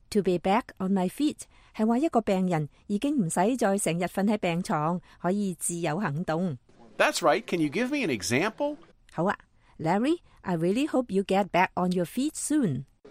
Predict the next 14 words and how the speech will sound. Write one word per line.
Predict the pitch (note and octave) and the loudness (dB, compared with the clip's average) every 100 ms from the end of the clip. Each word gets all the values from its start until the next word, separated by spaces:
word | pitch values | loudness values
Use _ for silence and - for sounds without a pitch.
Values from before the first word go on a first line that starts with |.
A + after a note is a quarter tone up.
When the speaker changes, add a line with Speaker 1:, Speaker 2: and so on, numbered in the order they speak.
| - | -16
Speaker 2:
You? | F#2 A2+ B3 D#4+ B2+ F#2+ G3+ - - - - | -8 0 2 4 4 4 -2 -4 -14 -20 -12
You | C#3+ C#3 C#3 E3 C4+ D4 | -12 -10 -10 0 2 4
hope | F#3+ B3 - | 6 4 4
that | C3+ - | 0 2
I | - G#3 F4 | 4 6 6
will | D4+ D#3 | 4 4
get | A#2 C3 | 4 2
well | A#2 A2 | 4 4
soon, | G#2 - F#2 F2+ D3 - - - D3+ | 2 -2 -2 -4 -10 -12 -20 -8 2
but | B3 | 4
I'm | C4+ E4+ | 6 4
not | E4 | 4
even | F4 F4 | 4 2
sick. | E4+ - G#4 G4+ - | 2 2 2 -2 -4